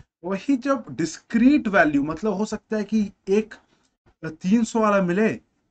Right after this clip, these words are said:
फिर हमको सीधा साढ़े तीन सौ वाला मिले, फिर सीधा चार सौ वाला मिले, समझ आ रहा है? अगर ऐसे कुछ चुनिंदा, कुछ selective line सिर्फ प्रेजेंट है तो हम क्या कहते हैं? Discrete।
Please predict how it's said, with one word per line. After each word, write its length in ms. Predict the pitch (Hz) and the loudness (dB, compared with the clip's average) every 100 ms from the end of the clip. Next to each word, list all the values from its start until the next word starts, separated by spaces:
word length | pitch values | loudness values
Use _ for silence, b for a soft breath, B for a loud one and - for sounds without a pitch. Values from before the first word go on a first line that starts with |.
| - | -2
फिर 100 | 196 | 0
हमको 240 | 196 196 | 0 -4
सीधा 260 | 202 185 208 | -6 -2 -2
साढ़े 340 | - 160 180 | -2 -2 -2
तीन 240 | 190 208 | 0 0
सौ 140 | 214 208 | 2 0
वाला 200 | 175 165 | -2 -2
मिले, 280 | 170 202 185 | -2 -2 -4
फिर 200 | - 165 | -6 -12
सीधा 260 | 165 180 | -8 -8
चार 340 | 180 - 170 180 | -6 -4 -4 -4
सौ 140 | 175 | -6
वाला 200 | 160 143 | -6 -4
मिले, 200 | 131 123 | -4 -6
समझ 260 | - 190 214 | -8 -4 -2
आ 100 | 202 | -2
रहा 100 | 113 | -4
है? 60 | - b b _ - | -14 b b _ -6
अगर 200 | 175 226 | -4 -2
ऐसे 380 | 175 180 - 247 | -2 -4 -2 -4
कुछ 220 | 262 254 | -2 -2
चुनिंदा, 500 | 220 220 277 226 139 - | 2 6 6 4 0 -4
कुछ 160 | 247 247 | -6 -6
selective 640 | - 135 165 - 285 240 | -6 -4 -6 -6 -4 -2
line 200 | 214 208 | -2 -2
सिर्फ 260 | - 196 - | -4 -6 -4
प्रेजेंट 360 | 139 131 143 | -4 -4 -4
है 60 | 190 | -6
तो 80 | 196 | -6
हम 80 | |
क्या 160 | 190 190 | -6 -6
कहते 220 | 185 190 | -6 -6
हैं? 100 | 208 | -6
Discrete। 600 | - - - 143 151 - | -8 -16 -10 -6 -6 -8